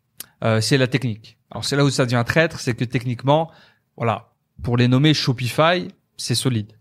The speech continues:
Shopify, ça encaisse des boutiques type Kylie Jenner, euh, des boutiques absolument gigantesques qui prennent des millions de visiteurs. Shopify est là. Des fois, il tremble un peu, mais il est là. Donc, pour nous, euh, il y aura jamais aucun problème pratiquement, hein. Euh, comparé à ça, les, les plateformes de tunnel de vente,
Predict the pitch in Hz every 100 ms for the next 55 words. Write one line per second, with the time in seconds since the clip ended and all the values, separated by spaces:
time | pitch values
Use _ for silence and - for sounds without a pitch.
0 | _ _ _ _ - 113 - 143 151 123
1 | 113 110 139 151 - - 131 123 120 123
2 | 120 113 120 139 127 - - - - _
3 | - 123 - 123 120 113 113 117 160 180
4 | - - - - - 110 110 110 113 -
5 | 127 117 - 113 113 110 127 120 160 156
6 | - - 120 113 120 156 170 175 160 131
7 | 127 123 123 175 202 - _ - _ _
8 | - 110 - 165 156 117 92 _ _ _
9 | _ _ 120 107 127 - 117 113 110 165
10 | 127 135 127 104 107 123 120 165 185 135
11 | 120 120 113 120 120 143 147 139 120 127
12 | 131 - 117 117 - 98 104 - - -
13 | - - 107 107 139 151 151 139 - 170
14 | 135 135 120 131 147 127 120 127 120 117
15 | 143 202 -